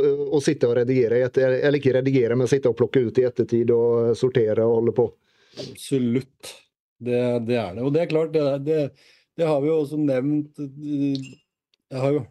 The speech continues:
Speaker 2: hørt, eh, også at, eh, det har blitt sagt at, ja, men, eh, Klasbø, han redigerer bildene så fælt.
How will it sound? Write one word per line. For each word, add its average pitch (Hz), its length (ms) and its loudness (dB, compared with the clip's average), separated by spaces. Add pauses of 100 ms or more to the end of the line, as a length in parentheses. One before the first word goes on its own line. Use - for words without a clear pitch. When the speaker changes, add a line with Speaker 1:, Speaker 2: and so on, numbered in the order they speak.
Speaker 2:
hørt, 147 600 -2 (460)
eh, 139 240 -2
også 127 400 -4
at, 123 160 -10
eh, 120 800 -2 (400)
det 139 160 -6
har 123 120 -4
blitt 127 180 -4
sagt - 340 -10
at, 110 240 -10
ja, 123 120 -2
men, 123 280 0
eh, 117 320 -4
Klasbø, 98 480 -6
han 117 160 -4
redigerer 104 640 -6
bildene 90 440 -8
så 107 120 -12
fælt. 196 280 -8